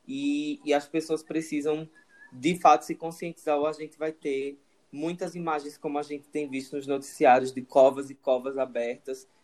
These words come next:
e, e limites já, es-, sabe, o, os limites já está extrapolados e, e mais covas sendo cavadas ainda, e as pessoas ainda não estão, sabe, considerando esses tantos sinais.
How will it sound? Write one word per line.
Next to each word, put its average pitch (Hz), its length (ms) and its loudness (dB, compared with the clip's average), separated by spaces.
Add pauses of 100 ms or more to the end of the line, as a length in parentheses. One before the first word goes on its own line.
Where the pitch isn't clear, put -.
(180)
e, 131 720 -6
e 131 240 -4 (120)
limites 147 720 4
já, 151 160 8
es-, 156 220 -2 (200)
sabe, 147 520 -2
o, 147 320 -8
os 143 160 -12
limites 156 320 -8
já 170 120 -2
está 151 360 -2
extrapolados 139 880 -2
e, 143 120 -12 (100)
e 143 140 -10
mais 156 320 -2
covas 156 320 -2
sendo 139 220 -12
cavadas 135 540 -6
ainda, 135 460 -8 (340)
e 143 60 -2
as 147 100 -4
pessoas 151 460 -4
ainda 147 320 -4
não 156 300 -6
estão, 143 500 -6 (440)
sabe, 139 380 2
considerando 151 720 -4
esses 156 320 -8
tantos 143 400 -6
sinais. 117 640 -6